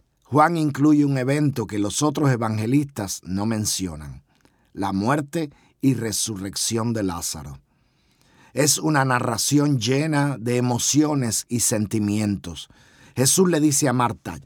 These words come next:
"Yo soy la resurrección y la vida. El que cree en mí, aunque muera, vivirá". Y luego le dice a María: "¿No te dije que si crees, verás la gloria de Dios?".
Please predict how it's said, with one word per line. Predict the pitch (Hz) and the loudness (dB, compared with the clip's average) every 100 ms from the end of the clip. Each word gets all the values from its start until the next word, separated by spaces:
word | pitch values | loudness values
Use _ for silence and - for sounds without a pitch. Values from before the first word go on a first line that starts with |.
| 85 - | -14 0
"Yo | - 247 175 | 4 4 4
soy | - 185 139 95 - - - | 4 4 4 0 -8 -20 -10
la | 110 117 | -2 0
resurrección | 117 113 - 107 113 - - 151 107 95 | 0 -2 -2 -2 -2 0 4 4 2 -2
y | 98 | -2
la | 107 92 | 0 0
vida. | 92 80 73 69 _ _ | -2 -4 -8 -14 _ _
El | 85 104 | -4 -4
que | - 107 | -2 -4
cree | 135 147 | 0 2
en | 147 143 | 4 4
mí, | 110 82 - _ _ _ _ 101 | 2 -2 -6 _ _ _ _ -2
aunque | 107 - 110 | -2 0 0
muera, | 123 131 95 76 69 _ _ - | 2 2 0 -4 -12 _ _ -6
vivirá". | 98 95 92 87 71 - _ _ _ - - - - - | 0 2 2 -2 -8 -16 _ _ _ -20 -20 -20 -12 0
Y | 151 | 4
luego | 180 214 208 | 6 6 6
le | 175 | 6
dice | 175 147 165 | 4 4 2
a | |
María: | 147 131 120 104 90 | 2 2 2 0 -2
"¿No | 98 107 139 170 | -4 2 4 4
te | 151 135 | 2 2
dije | 131 185 151 139 | 4 4 4 0
que | 120 | 0
si | - 127 98 | 0 0 -2
crees, | 104 113 151 127 - - _ - | -2 0 2 2 0 -6 _ -10
verás | 107 127 117 143 143 | -2 2 6 4 4
la | 147 127 | 0 2
gloria | 135 151 143 131 | 4 4 4 2
de | 127 127 | 0 2
Dios?". | 139 175 165 - | 2 2 -4 -12